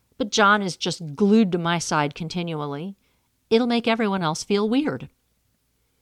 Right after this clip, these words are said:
This is why I'm putting this emphasis on activities which break up the dyads a bit.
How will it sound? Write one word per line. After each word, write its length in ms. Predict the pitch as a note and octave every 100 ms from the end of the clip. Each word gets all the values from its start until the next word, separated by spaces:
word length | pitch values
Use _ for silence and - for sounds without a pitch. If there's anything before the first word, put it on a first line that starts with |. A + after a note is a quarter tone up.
| _ _ _ _ _ E3
This 260 | D3+ G3
is 140 | G3+ E3
why 200 | F#3 F3+
I'm 100 | F3
putting 280 | A3 G3
this 160 | E3 D#3+
emphasis 460 | G3 F#3+ E3+ D#3 D#3
on 140 | C#3+
activities 500 | C#3 - F3+ D#3 C#3+
which 220 | C#3+ E3
break 260 | D3 C#3+ E3+
up 140 | F3
the 60 | C#3+
dyads 520 | F3 A3 D#3 B2+ -
a 60 | C#3
bit. 260 | A#2+ E2